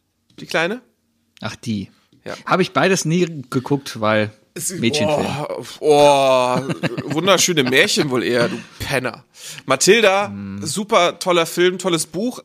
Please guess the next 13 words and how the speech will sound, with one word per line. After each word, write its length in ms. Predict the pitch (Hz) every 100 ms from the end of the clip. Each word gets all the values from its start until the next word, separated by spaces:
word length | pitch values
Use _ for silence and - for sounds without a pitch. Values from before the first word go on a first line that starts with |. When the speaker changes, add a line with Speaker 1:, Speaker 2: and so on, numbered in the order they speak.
| _
Speaker 1:
aber 480 | - 170 165 160 151 - - _ _
unfassbar 520 | - 220 - 139 - 127
traurige 400 | - 117 117 117
Geschichte 340 | 127 147 -
dahinter. 480 | - 123 - 143 175 _ _
Äh, 240 | 131 127
der 80 | 127
Film 260 | - 175 180
wurde 120 | 175
ja, 60 | 160
glaub 180 | 156 151
ich, 220 | - - _
äh, 360 | 143 139 139